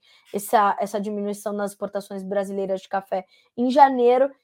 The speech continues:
e tende ainda a ter um cenário de volatilidade, mas com patamares melhores do que observamos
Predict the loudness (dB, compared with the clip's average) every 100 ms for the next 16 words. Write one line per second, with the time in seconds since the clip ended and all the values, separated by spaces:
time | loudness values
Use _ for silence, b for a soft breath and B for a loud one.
0 | _ -16 4 4 6 2 0 0 -2 0
1 | 0 0 -4 -6 -4 -2 -4 -6 -4 -4
2 | -4 -6 0 4 4 4 -6 _ _ 2
3 | 4 2 -2 0 0 2 0 0 -2 -2
4 | -2 2 2 0 -2 -6 -8 -8 -6 -8
5 | -6 -6 -6 -10